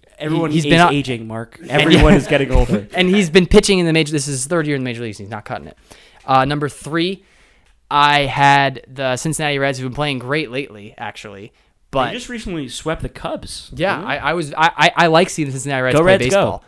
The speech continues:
Speaker 2: But I'm talking about for the future. I don't know. This is how I look at it. If I don't know any top prospects that are going to the major leagues anytime soon on that team,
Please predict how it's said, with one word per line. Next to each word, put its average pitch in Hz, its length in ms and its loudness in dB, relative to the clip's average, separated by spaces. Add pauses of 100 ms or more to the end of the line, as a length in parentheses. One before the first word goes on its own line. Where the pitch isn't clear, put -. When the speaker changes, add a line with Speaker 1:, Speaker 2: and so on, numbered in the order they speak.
(160)
Speaker 2:
But 139 160 2
I'm 147 140 0
talking 156 260 2
about 139 220 0
for 147 100 -8
the 123 80 -6
future. 139 440 -4
I 127 120 0
don't 139 320 -4
know. 131 220 -2 (280)
This 233 140 0
is - 20 -4
how 226 140 2
I - 20 2
look 160 180 -2
at 110 120 -2
it. - 80 -20
If 139 140 -12
I 165 140 2
don't 208 300 -2 (120)
know 127 360 0 (280)
any 139 200 -4
top 135 320 -2
prospects 135 720 -2 (260)
that 127 120 -6
are 120 80 -8
going 127 460 -10 (100)
to 135 600 -10 (140)
the 127 60 -14
major 131 220 -8
leagues 131 160 -8
anytime 127 340 -8
soon 135 420 -10
on 131 200 -6
that 127 180 -8
team, 127 380 -12